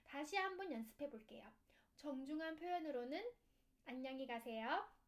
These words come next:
그리고 편한 사이에는 "잘 가", "안녕". 그리고 밤에 가까웠을 때에는 "잘 자요", "잘 자", "좋은 밤 돼". 그리고 마지막으로,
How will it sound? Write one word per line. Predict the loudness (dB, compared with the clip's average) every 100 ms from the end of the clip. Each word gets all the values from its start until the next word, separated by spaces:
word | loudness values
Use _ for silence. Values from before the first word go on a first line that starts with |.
| _ _ -20 -20 -20 -20 -14
그리고 | -8 -4 -2 -2
편한 | -2 -2 -2
사이에는 | 0 0 2 0 0 0 0 -4 -10 _ -20
"잘 | -4 0 2
가", | 2 4 4 2 -10 -20 -6
"안녕". | -2 0 2 4 2 0 -6 -18 _ _ _ _ _ -20 _ _ _ _ -20 -16
그리고 | -10 2 6 6
밤에 | 4 2 4 2
가까웠을 | 2 4 4 4 2 4
때에는 | 4 2 -2 -4 -18 -20 -20 -20 -20 -20 _ _ _ _ -8
"잘 | 2 4
자요", | 6 6 6 8 6 2 -10 -20
"잘 | -2 2 4
자", | 6 6 6 4 -6 -20 _ _ _ _ -20 -20 -20 -20 -20 _ 0
"좋은 | 4 4 4
밤 | 2 2
돼". | 4 4 4 2 -10 _ _ _ _ -20 -20 -10
그리고 | -4 -2 -2 0
마지막으로, | 2 0 0 -4 -4 -2 4 6 6